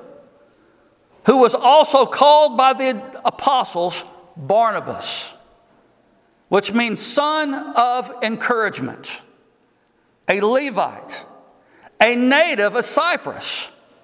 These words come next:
sold a field that belonged to him, and brought the money and laid it at the apostles' feet. So when we begin to look at Barnabas in Acts chapter eleven,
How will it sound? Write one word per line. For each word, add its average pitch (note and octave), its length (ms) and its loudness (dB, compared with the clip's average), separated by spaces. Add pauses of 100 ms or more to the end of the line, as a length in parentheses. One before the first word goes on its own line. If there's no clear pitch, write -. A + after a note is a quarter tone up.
(1500)
sold C4+ 460 4
a C4+ 80 4
field F3+ 560 0 (180)
that E3+ 180 -4
belonged F#3 480 -4
to G#3+ 100 -6
him, C3 480 -6 (1000)
and C#3 140 4
brought A3+ 300 4
the A#3+ 60 0
money C#3+ 520 0 (1160)
and D3+ 160 0
laid F3+ 320 0
it F3+ 140 -4 (100)
at D#3 200 -2
the D3 80 0
apostles' D3 640 -2 (480)
feet. - 640 -6 (1700)
So A3 680 0
when G#3+ 220 4
we D4+ 140 2
begin C#4 360 2
to A#3+ 100 -2
look C4+ 360 4
at A3+ 200 0
Barnabas A3 560 2
in G#3 80 -2
Acts A3 260 0
chapter A3 280 0
eleven, F#3+ 440 2